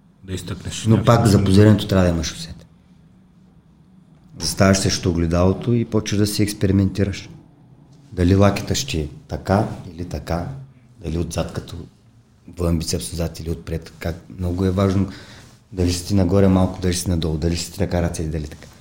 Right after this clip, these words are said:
Speaker 2: Това са толкова тънкости, които ти трябва да имаш усети, като се гледаш в огледалото и да се коригираш. И то вече с повторения, повторения, повторения и вече като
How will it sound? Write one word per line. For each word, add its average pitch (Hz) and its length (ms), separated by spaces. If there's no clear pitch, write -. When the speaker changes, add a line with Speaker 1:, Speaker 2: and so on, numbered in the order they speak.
Speaker 2:
Това 131 140
са 123 140
толкова 139 360
тънкости, - 420
които - 340
ти - 120
трябва 110 220
да 104 60
имаш 107 300
усети, - 280
като - 180
се 82 100
гледаш 95 280
в - 40
огледалото 85 600
и 98 80
да 90 80
се - 120
коригираш. 80 680
И 104 60
то 101 180
вече 90 220
с - 60
повторения, 90 540
повторения, 87 500
повторения 92 520
и - 20
вече 98 220
като - 220